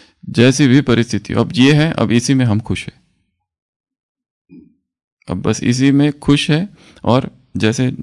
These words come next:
नुमा शाम का योग international योग है, आज तीसरा रविवार international योग, हमने सुबह से सोच के रखा है, आज शाम को center पर जाएंगे और बहुत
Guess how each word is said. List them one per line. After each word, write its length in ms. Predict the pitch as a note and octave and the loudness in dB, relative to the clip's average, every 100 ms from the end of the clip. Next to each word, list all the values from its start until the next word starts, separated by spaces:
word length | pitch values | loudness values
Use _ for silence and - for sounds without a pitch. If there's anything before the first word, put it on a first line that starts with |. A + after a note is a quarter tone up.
| - | 0
नुमा 260 | A2 A2+ | 2 2
शाम 260 | B2 A#2 A2 | 2 0 -2
का 120 | G#2+ | -2
योग 380 | G#2 G2 F2 _ _ - - - | -2 -2 -4 _ _ -20 -8 2
international 680 | B2+ C#3 C3+ B2 - B2+ G#2+ | 2 4 2 0 0 -2 0
योग 240 | F#2+ G2 | -2 -4
है, 260 | A#2+ - _ _ _ - | -10 -14 _ _ _ -2
आज 260 | G#2+ A#2+ | 0 0
तीसरा 400 | B2 A#2+ A2 A#2+ | -2 -4 -2 -2
रविवार 580 | A2+ G#2+ A2 G2 F2 - - | 0 0 0 -2 -6 -12 -10
international 760 | - A2 A#2 A2+ G#2+ - A2+ A2 | -4 -2 0 -2 -2 -2 -2 0
योग, 340 | G#2+ G2 - - - - | 0 -2 -6 -20 -20 -6
हमने 360 | B2 A#2+ A2+ A2+ | 0 2 2 -2
सुबह 340 | - B2+ C3 | -2 0 2
से 140 | C3 A#2 | 0 -2
सोच 260 | - A2 | -2 -4
के 120 | - G#2 | -4 -6
रखा 200 | G#2+ A2+ | -4 -6
है, 60 | |
आज 180 | G2+ G#2 | -6 -6
शाम 460 | - - A2+ G#2+ G#2+ | -8 -8 -4 -2 -2
को 160 | A#2+ | -4
center 360 | A#2+ G2+ G2+ A2 | -4 -2 -2 -2
पर 180 | - G#2 | -4 -4
जाएंगे 500 | G#2 G#2 A2+ C3+ F3+ - - - | -2 -2 -2 -6 -8 -18 -20 -6
और 300 | G#2+ B2 D#3+ - _ - | 0 0 -2 -12 _ -8
बहुत 420 | G#2 A#2 C#3+ - | -4 -2 -2 -4